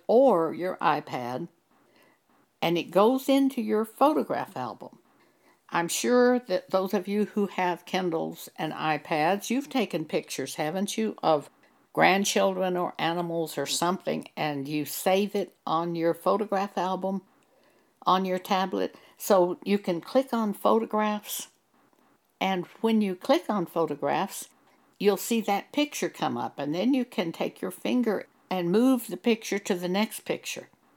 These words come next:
and see all of your pictures. I use that for a scripture.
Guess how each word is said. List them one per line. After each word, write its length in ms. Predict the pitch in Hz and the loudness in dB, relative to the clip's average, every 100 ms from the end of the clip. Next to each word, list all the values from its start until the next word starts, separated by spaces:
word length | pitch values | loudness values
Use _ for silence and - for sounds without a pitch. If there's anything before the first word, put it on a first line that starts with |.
| _ _ - | _ _ -4
and 180 | 190 175 | -4 -2
see 240 | 226 202 - | -2 -2 0
all 220 | 202 277 | 2 2
of 100 | 277 | 0
your 100 | 247 | -4
pictures. 640 | - 262 254 - - - - _ _ _ _ _ | -2 -2 -4 -10 -10 -12 -14 _ _ _ _ _
I 160 | 214 330 | 2 4
use 400 | 339 196 190 180 | 4 4 2 0
that 280 | 196 202 - | 2 2 0
for 440 | - 190 180 - - _ _ - | -2 0 -2 -4 -12 _ _ -12
a 60 | |
scripture. 640 | - - 294 339 - - | -8 -4 -4 -4 -8 -14